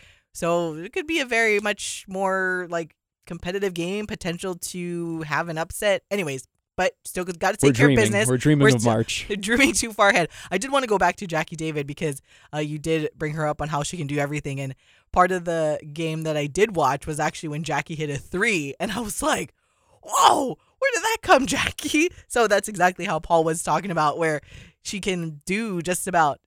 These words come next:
Speaker 1: everything. There's still, you know, she's still on the minutes m-, restriction,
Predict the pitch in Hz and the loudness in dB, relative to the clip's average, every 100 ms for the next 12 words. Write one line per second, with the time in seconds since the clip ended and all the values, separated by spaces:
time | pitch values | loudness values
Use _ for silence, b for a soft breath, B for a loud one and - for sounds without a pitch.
0 | - 170 208 196 202 185 180 - 254 262 | -6 -4 -4 -4 -2 -4 -4 0 4 4
1 | 247 240 196 196 - 202 202 170 175 170 | 2 -2 -2 -4 -8 -6 -2 0 0 -2
2 | 160 165 - - 165 - 160 - 165 - | -2 -4 -8 -8 -10 -4 -4 -2 -4 -4
3 | - 156 175 | -4 -2 -4